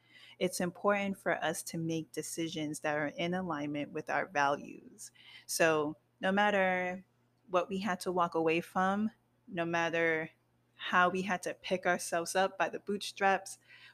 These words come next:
we made the right decision that was in alignment for our highest good.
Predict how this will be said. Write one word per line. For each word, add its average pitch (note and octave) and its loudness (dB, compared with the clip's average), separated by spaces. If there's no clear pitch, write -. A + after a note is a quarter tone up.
we F#3 0
made F#3 2
the G#3 4
right E3+ 2
decision E3 -4
that D#3 -2
was D#3+ -2
in D#3+ -2
alignment D3+ -4
for D#3 0
our D3 0
highest D3 -2
good. - -4